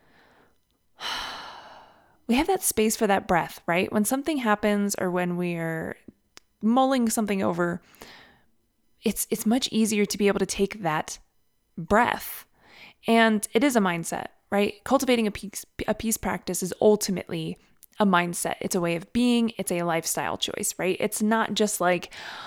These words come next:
expecting everything around you to facilitate a peaceful state of being, you know? We, and, and, and, and same goes for the opposite side of that, right? We can't just sit here and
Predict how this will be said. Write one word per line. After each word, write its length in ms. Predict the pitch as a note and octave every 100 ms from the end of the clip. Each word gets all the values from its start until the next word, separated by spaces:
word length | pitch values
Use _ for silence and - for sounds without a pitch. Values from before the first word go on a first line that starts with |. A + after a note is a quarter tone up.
| - - _ _ _ _ _ _ _
expecting 1700 | A#3+ A#3+ - - - _ _ _ _ - G#3+ - - F#3+ F3+ F3+ F3+ - -
everything 380 | G#3 G3+ G#3+ F#3+
around 340 | F3+ F3 F3
you 280 | E3+ E3+ E3
to 160 | - G#3
facilitate 960 | - G3+ - C#4+ E4+ A3 F3+ E3 E3+ - _ _ _ _ _ _ _ _ - - -
a 60 |
peaceful 360 | G#3+ A3+ G#3+ G3
state 220 | - F3+
of 160 | E3 -
being, 380 | - - - -
you 140 | G3+
know? 300 | F3+ E3 D#3+ - - - - - _
We, 440 | - F#3 B3+ C4+ -
and, 240 | G#3 G#3
and, 320 | A3 G3+ F#3+ -
and, 220 | F3 F3 -
and 340 | - E3 E3 -
same 300 | - D#3+ F3
goes 200 | F3+ G3+
for 80 | G#3
the 100 | C#3
opposite 340 | C#4 A#3+ F3+
side 180 | E3 E3
of 80 | D#3+
that, 220 | D#3 -
right? 260 | E3 F#3+
We 180 | A3 F#3+
can't 420 | F3+ - G#3 - G#3+
just 180 | G#3
sit 160 | - G#3+
here 220 | B3+ G#3+
and 220 | G#3 F#3